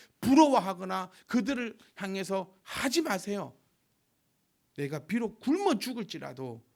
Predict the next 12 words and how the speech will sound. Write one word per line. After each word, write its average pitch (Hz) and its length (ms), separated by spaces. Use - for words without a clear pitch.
내가 110 160
하나님의 262 520
것을 233 320
도둑질하지 196 640
않는 202 240
이 269 60
얼마나 254 480
멋진 233 260
신앙입니까? 131 640
얼마나 269 380
멋지지 - 420
않아? 127 220